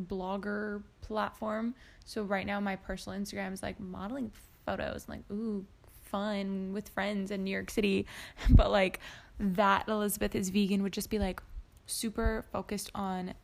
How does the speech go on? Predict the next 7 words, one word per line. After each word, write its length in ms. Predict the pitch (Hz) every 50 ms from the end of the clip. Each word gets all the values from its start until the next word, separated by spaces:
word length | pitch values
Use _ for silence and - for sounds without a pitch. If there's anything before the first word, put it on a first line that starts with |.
| - - - -
the 60 | -
vegan 280 | 180 208 202 226 220 214
community 680 | 202 - 208 190 190 185 180 196 185 185 185 185 185 175
and 400 | - 175 175 175 175 170 170 170 - - - - - - - - - - - - -
vegan 340 | 220 226 226 208 240 214 202
products 680 | - - - 240 240 233 233 233 226 226 220 - - - - - - - - - - -
and 560 | - 214 214 208 208 208 208 208 208 202 202